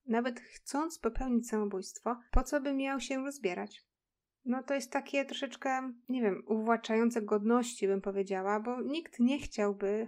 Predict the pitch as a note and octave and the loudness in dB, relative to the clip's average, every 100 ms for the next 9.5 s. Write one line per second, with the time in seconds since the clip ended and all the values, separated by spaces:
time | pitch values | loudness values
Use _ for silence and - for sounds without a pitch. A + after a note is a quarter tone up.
0 | - F#3+ F#3+ G#3 A#3+ _ _ _ _ - | -2 -2 -2 -4 -6 _ _ _ _ -4
1 | C4+ C#4+ C#4+ G3+ G#3 G#3 - A3 A#3+ A3 | 0 0 0 2 2 0 -4 -4 -2 -2
2 | G#3+ A3 G#3+ G3+ - - A#3+ A#3 A#3+ A#3 | 2 2 2 0 -14 -10 -6 0 0 0
3 | G#3+ - - A3 G#3+ G3+ - - - - | -2 -2 -2 -2 -2 -4 -8 -10 -12 -12
4 | - A3+ A3+ A3+ - A#3 A#3 A3+ A#3 A#3 | 0 2 2 0 0 0 0 -2 2 4
5 | A#3+ A#3 A#3 A#3+ D4+ C4 A3 G3+ - A3+ | 4 6 6 8 6 4 0 -4 -2 -2
6 | A#3 - A#3 F4+ E4 A#3+ A3 G#3 A3 - | -2 -2 0 2 2 2 -2 -2 -6 -2
7 | A3+ A3 - F4 - G3+ - B3+ - _ | -2 -2 -2 -2 -2 -8 -4 -6 -6 _
8 | _ _ _ - F4+ G4+ G#4+ G#4 E4+ C#4+ | _ _ _ 2 8 12 12 10 2 2
9 | A3 G3+ G3+ G3 F#3+ | 2 2 2 2 -2